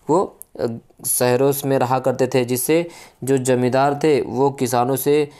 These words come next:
ज़बरदस्ती लगान वसूला करते, जबकि जोतदार उनके आपस में थे, तो इसलिए उनकी ज़्यादा चलती थी और इसलिए जोतदार लगातार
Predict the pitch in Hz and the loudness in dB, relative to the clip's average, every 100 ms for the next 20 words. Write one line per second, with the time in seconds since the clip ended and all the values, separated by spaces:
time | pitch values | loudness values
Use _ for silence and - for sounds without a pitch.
0 | - _ 123 120 123 123 123 131 123 127 | -20 _ -2 0 2 2 0 0 2 2
1 | 127 120 120 120 120 123 120 120 113 117 | 0 -2 0 0 0 2 0 -2 0 0
2 | 120 131 117 120 123 117 127 123 131 135 | 2 0 -2 -2 0 0 0 -4 -2 -2
3 | 117 117 - 117 127 117 117 113 151 180 | 0 -2 -4 -4 -2 -2 0 0 0 -2
4 | - - - - 123 123 135 127 120 120 | -10 -20 -18 -4 -2 0 0 2 0 0
5 | 117 117 120 113 110 110 147 | 0 2 2 2 0 2 0